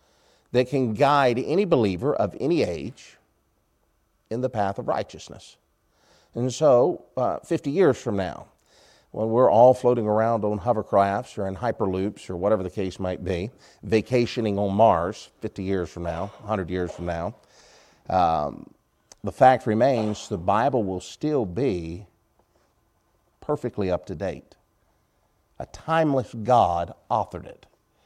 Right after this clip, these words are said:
and therefore its principles and its precepts, its truths, both implicit and explicit, are for our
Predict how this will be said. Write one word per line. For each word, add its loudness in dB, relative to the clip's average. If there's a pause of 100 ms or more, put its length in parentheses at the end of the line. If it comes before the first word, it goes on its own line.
(320)
and -6
therefore 2
its -8
principles -8 (500)
and -8
its -6
precepts, -4 (720)
its -2
truths, 2
both 2 (100)
implicit -4 (100)
and -4
explicit, -6 (840)
are 6
for 2
our 2